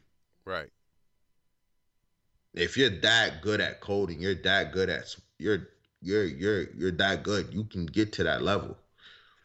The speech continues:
Speaker 2: That's why coding is the biggest thing now, because you can get into anything
Speaker 1: Yeah, that's
Speaker 2: if you're
Speaker 1: the,
Speaker 2: good enough.
Speaker 1: that's the, that's the new kinda, like, Cold War or warfare,
Speaker 2: Yeah.
Speaker 1: period, you know?
Speaker 2: Yeah.
Speaker 1: It's just, wars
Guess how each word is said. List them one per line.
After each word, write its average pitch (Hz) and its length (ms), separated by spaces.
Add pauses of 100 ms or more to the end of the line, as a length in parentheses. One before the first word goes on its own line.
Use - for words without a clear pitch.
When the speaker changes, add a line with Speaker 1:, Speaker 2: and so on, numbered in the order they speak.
(240)
Speaker 2:
That's 113 280
why 113 320 (140)
coding 127 420
is 90 140
the 85 100
biggest 98 420
thing 139 180
now, 87 200
because 80 520
you 131 140
can 95 200
get 90 160
into 80 280
anything 110 400 (960)
Speaker 1:
Yeah, 90 180
that's 80 180
Speaker 2:
if 78 100
you're 80 80
Speaker 1:
the, - 20
Speaker 2:
good - 160
enough. 101 460
Speaker 1:
that's - 300
the, 82 380 (100)
that's 92 260
the 110 120
new 92 540 (100)
kinda, 90 300
like, 80 320
Cold 98 460
War 87 400
or 71 200
warfare, 78 720
Speaker 2:
Yeah. 131 200
Speaker 1:
period, 95 280
you 80 80
know? 76 180
Speaker 2:
Yeah. 120 120
Speaker 1:
It's 90 160
just, 92 160 (260)
wars 120 540